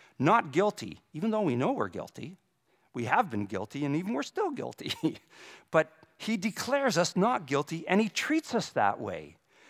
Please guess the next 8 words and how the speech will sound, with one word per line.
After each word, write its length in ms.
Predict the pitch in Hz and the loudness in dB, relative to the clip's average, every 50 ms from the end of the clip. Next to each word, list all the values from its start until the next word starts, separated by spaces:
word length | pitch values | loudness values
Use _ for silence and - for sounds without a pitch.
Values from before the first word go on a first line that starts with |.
| - _ - | -20 _ 2
as 160 | 170 180 165 | 2 2 4
his 120 | 185 180 139 | 4 0 0
beloved 520 | - 170 175 170 202 247 277 294 277 196 | 2 2 4 6 6 6 6 4 0 -2
son 260 | - - 202 175 175 | -2 -4 0 2 2
or 100 | 175 185 | 2 2
daughter. 520 | 180 233 254 277 269 - 113 - - - - _ _ _ _ _ _ _ _ _ _ _ _ _ _ _ _ _ _ _ _ _ _ - _ - | 2 2 2 2 0 -2 -4 -6 -10 -14 -20 _ _ _ _ _ _ _ _ _ _ _ _ _ _ _ _ _ _ _ _ _ _ -20 _ 0
We're 120 | 160 156 | 2 2
justified. 800 | - - 262 254 - - - 143 - - 95 85 85 85 - | 4 4 4 2 2 -2 -6 -4 -2 0 0 0 -2 -4 -12